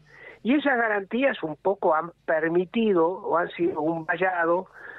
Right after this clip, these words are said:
para los avances que se pretende desde el poder político. Sin embargo, no, notan que no son suficientes, porque este ataque a la Corte Suprema, que es un ataque al Poder Judicial entero,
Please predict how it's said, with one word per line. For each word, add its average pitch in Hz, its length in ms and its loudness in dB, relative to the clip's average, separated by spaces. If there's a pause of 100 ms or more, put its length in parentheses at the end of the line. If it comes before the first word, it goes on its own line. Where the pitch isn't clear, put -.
(160)
para 147 240 0
los 143 200 -6
avances 160 540 -2
que - 120 -16
se 127 140 -6
pretende 147 640 -4
desde 131 160 -4
el 131 100 -14
poder 135 340 -8
político. - 760 -18 (760)
Sin 208 140 2
embargo, 226 500 0
no, 202 100 4 (960)
notan 185 320 -2
que 135 140 -8
no 147 100 -6
son - 180 -8
suficientes, - 720 -6
porque - 280 -4
este - 180 -2
ataque - 480 -4
a - 60 0
la 135 100 -6
Corte 156 320 -4
Suprema, 135 460 -10
que - 100 -6
es 254 100 -8
un 240 80 -2
ataque 185 380 -6
al 135 100 -2
Poder 160 340 -8
Judicial - 520 -12
entero, 143 600 -8